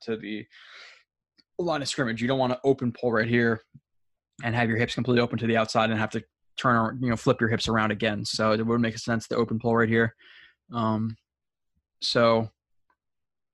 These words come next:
skip pull, square,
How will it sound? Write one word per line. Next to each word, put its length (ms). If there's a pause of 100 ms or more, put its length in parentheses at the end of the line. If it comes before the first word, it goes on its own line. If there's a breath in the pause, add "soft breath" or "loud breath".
(800)
skip 360
pull, 400 (400)
square, 720